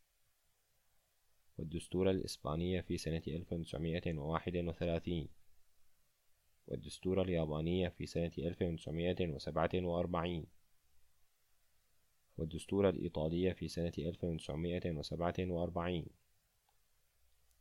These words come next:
والدستور الهندي في سنة ألف وتسعمائة وتسعة وأربعين. ومن دساتير الدول العربية التي صدرت وفقًا لأسلوب الجمعية التأسيسية نذكر على سبيل المثال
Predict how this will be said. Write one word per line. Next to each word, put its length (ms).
والدستور 600
الهندي 520
في 140
سنة 260
ألف 280
وتسعمائة 720
وتسعة 380
وأربعين. 840
ومن 220
دساتير 520
الدول 320
العربية 680
التي 300
صدرت 460
وفقًا 260
لأسلوب 480
الجمعية 600
التأسيسية 840
نذكر 460
على 220
سبيل 340
المثال 640